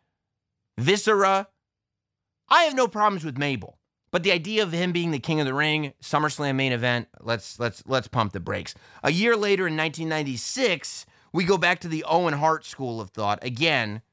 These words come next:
still doing the eight-man single elimination one-night tournament.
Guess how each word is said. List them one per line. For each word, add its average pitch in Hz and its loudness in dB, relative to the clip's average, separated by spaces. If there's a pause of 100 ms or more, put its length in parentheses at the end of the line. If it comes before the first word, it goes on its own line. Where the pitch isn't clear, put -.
(680)
still 190 2
doing 180 2
the 160 0
eight-man 165 0
single 165 0
elimination 147 0
one-night 120 0
tournament. 190 -2